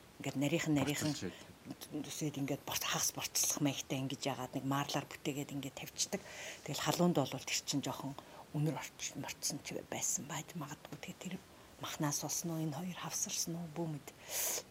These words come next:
Speaker 1: Тэгээ тэр өдрийг бол айгүй санд, айгүй халуун өдөр байсан. Тэгэл яасан.
Speaker 2: Мгм.
Speaker 1: Тэгэл аав маань хүүхдүүд, аавтайгаа унтах гал булаацалддаг хүүхдүүд ямар ч байсан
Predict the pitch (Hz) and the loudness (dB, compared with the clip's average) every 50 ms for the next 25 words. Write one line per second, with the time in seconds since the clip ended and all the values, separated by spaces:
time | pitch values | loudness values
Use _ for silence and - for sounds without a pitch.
0 | - - - - - - - - - - - - 143 - - 180 165 151 147 - | -12 -16 -16 -16 -18 -20 -18 -18 -14 -10 -8 -8 -8 -4 -2 0 2 2 0 -2
1 | - 139 143 139 143 127 - 131 135 147 - - - - 147 135 - - 135 139 | -2 -4 -6 -4 -6 -6 -6 -6 -4 -2 0 0 0 0 0 -4 -6 -6 -6 -4
2 | 156 160 143 - 151 - - 156 139 139 - - - - 147 156 147 - - - | -4 -6 -6 -6 -6 -6 -6 -6 -6 -8 -8 -10 -10 -8 -8 -6 -4 -4 -4 -4
3 | 160 151 143 - - 139 151 - - 127 - - - - 147 139 - - - - | -4 -6 -8 -8 -8 -10 -10 -8 -8 -8 -6 -6 -6 -6 -6 -8 -10 -12 -14 -14
4 | - - - - - 95 90 - - - - - - - - - - - - - | -18 -18 -16 -14 -12 -12 -12 -12 -14 -16 -18 -18 -20 -20 -20 -20 -20 -20 -20 -20
5 | - - - - 170 156 165 170 160 - - - - - - - - - - - | -16 -14 -10 -10 -10 -10 -10 -10 -12 -12 -12 -12 -14 -14 -14 -16 -16 -16 -16 -14
6 | - - - - - - - - - - - - - - - - - - - - | -14 -14 -14 -14 -14 -16 -16 -16 -16 -16 -16 -18 -18 -20 -20 -18 -16 -12 -8 -8
7 | 147 - 139 143 139 147 143 135 131 - - - - - - - - 156 - - | -8 -6 -6 -6 -4 -4 -6 -6 -8 -10 -14 -18 -18 -18 -10 -6 -6 -6 -6 -4
8 | - 143 131 - 139 - - - - - - - - - - - - - - 127 | -6 -6 -4 -4 -4 -6 -6 -10 -16 -20 -20 -20 -4 0 2 2 2 2 0 -2
9 | 139 - - - - 123 135 - - - - - 139 - - 135 - 170 - - | -2 -4 -6 -10 -10 -8 -8 -4 -4 -4 -2 -2 -4 -4 0 2 2 2 4 4
10 | - - - - - - - - 135 - - - 139 131 - 135 135 147 135 - | 2 2 2 0 -4 -6 -4 -4 -6 -8 -6 -6 -6 -4 -4 -4 -4 -4 -4 -4
11 | - - 131 - - 131 139 | -4 -2 -2 -2 -2 -2 -4